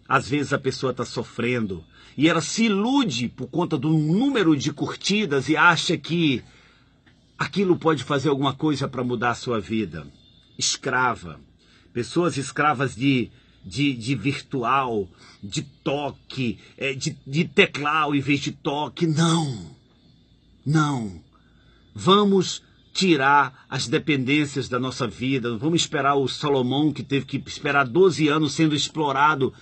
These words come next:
pra ter a sua independência. Aquela independência não dependia dele. Ele era escravo, acorrentado, ele apanhava, ele era punido, porque não dependia dele. Mas a sua escravidão nessa era moderna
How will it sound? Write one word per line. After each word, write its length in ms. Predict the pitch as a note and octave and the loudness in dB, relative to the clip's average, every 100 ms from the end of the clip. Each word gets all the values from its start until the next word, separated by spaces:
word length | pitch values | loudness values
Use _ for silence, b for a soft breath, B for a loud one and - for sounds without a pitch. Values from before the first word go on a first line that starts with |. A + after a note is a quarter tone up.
| B B _ | B B _
pra 200 | D#3 D3 - - | -2 -2 -6 4
ter 160 | G3 | 6
a 60 | F#3+ | 6
sua 180 | - D#3+ | 2 2
independência. 760 | D3 C#3 C#3 B2+ D3 - A#2 B B | 0 0 -2 0 -2 -4 -8 B B
Aquela 480 | - D3+ - G#3 G3+ | 0 0 2 2 2
independência 760 | F3 D3+ - C#3+ B2 D3+ C#3+ D3 | 0 0 -2 -4 -2 -4 -2 -4
não 200 | C#3 D3 | -2 -2
dependia 600 | C3+ D3 C3+ A#2+ C3+ D#3+ | -4 -2 -4 -2 -2 -4
dele. 680 | G#2+ A2 B2+ A#2+ F#2+ D#2+ - _ _ _ _ _ | -2 0 0 0 -2 -8 -14 _ _ _ _ _
Ele 300 | - B2 B2+ | -8 -4 0
era 200 | C#3 C#3 | 0 0
escravo, 800 | B2+ A#2 - - B2+ B2+ B2+ G#2 | -2 -4 -10 -4 0 2 0 -2
acorrentado, 880 | G#2 A#2 - G#2+ F#2+ - A2+ A2+ G2+ | -10 -10 -8 -10 -8 -6 -6 -6 -6
ele 120 | G#2+ | -8
apanhava, 680 | A2 - A2+ G#2 A2+ A2+ F#2+ | -8 -6 -6 -4 -2 -4 -4
ele 120 | G#2 | -8
era 120 | A2 | -8
punido, 720 | A2 - G#2 A2 A#2+ A2+ F#2 F2 b b _ | -10 -8 -4 -2 -2 -4 -8 -14 b b _
porque 240 | C3+ C#3+ | -4 -2
não 120 | C3+ | -2
dependia 520 | B2 B2+ B2 A2 B2 A2+ | -4 -4 -4 -4 -4 -4
dele. 500 | G2+ A2 G#2 F2 - b _ | -4 -2 -2 -6 -12 b _
Mas 260 | A#2 C3+ | -6 -4
a 80 | C3+ | -6
sua 480 | - - C3+ C#3+ B2+ | -10 -8 -2 0 0
escravidão 760 | G#2+ - B2 G#2+ G2 E2+ A2+ A2+ | -2 -6 -6 -6 -8 -6 -6 -4
nessa 300 | G#2+ - F#2 | -6 -8 -8
era 180 | G#2 | -6
moderna 880 | F#2 F#2+ E2 F2+ A2+ F2 D2 C2 - | -6 -6 -6 -4 -4 -6 -12 -20 -20